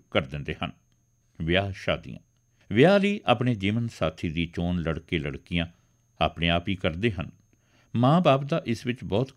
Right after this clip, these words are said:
ਘੱਟ ਰੋਲ ਹੁੰਦਾ ਹੈ, ਪਰ ਨਵੇਂ ਵਿਆਹੇ ਜੋੜੇ ਨੂੰ ਚੰਗੀ ਤਰ੍ਹਾਂ ਸੈੱਟ ਕਰਨ ਲਈ ਲੜਕੇ ਤੇ ਲੜਕੀ ਦੋਹਾਂ ਦੇ ਮਾਂ-ਬਾਪ ਵੱਲੋਂ ਹੀ ਤਕਰੀਬਨ ਬਰਾਬਰ-ਬਰਾਬਰ ਦੀ ਮਦਦ ਕੀਤੀ ਜਾਂਦੀ ਹੈ।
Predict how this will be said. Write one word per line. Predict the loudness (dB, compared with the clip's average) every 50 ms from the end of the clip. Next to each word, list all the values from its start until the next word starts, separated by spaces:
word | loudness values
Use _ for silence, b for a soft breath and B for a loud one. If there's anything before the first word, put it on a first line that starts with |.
| -4
ਘੱਟ | -4 -4 -2 -4
ਰੋਲ | -4 -2 -2 -6 -4 -2
ਹੁੰਦਾ | 0 0 0 -2 -6 -10 -14
ਹੈ, | -16 _ _ _ _ _ _ _ _ _ _
ਪਰ | 6 6 6 6
ਨਵੇਂ | 4 2 4 4 4 2 2 2
ਵਿਆਹੇ | 2 2 2 2 2 0
ਜੋੜੇ | -2 -2 0 0 0 0
ਨੂੰ | 0 0 -4 -6
ਚੰਗੀ | -4 -4 -4 -2 -2 -4 -4
ਤਰ੍ਹਾਂ | -2 -2 -2 0 0 -4
ਸੈੱਟ | -4 -2 -2 -2 -2 -4
ਕਰਨ | -4 -4 -4 -2 -2
ਲਈ | -4 -4
ਲੜਕੇ | -4 -6 -6 -6 -6 -4 -4 -4
ਤੇ | -4 -4 -4 -4
ਲੜਕੀ | -4 -4 -6 -6 -8 -10 -8
ਦੋਹਾਂ | -6 -6 -6 -6 -4 -4 -4
ਦੇ | -4 -4
ਮਾਂ-ਬਾਪ | -4 -4 -6 -6 -6 -6 -4 -6 -6 -6 -8 -8
ਵੱਲੋਂ | -8 -6 -4 -4 -4 -2
ਹੀ | -2 -2 -4 B B B B B -4
ਤਕਰੀਬਨ | -2 0 2 2 2 2 0 -2 -2
ਬਰਾਬਰ-ਬਰਾਬਰ | -4 -2 0 0 0 0 0 -2 -4 -4 -4 -2 -2 -2 -2 -2 -4 -4
ਦੀ | -4 -4 -4 -4
ਮਦਦ | -4 -6 -6 -8 -10 -10 _ -4
ਕੀਤੀ | -4 -4 -2 -4 -4
ਜਾਂਦੀ | -4 -4 -6 -6 -8 -12 -14 -14 -18
ਹੈ। | -20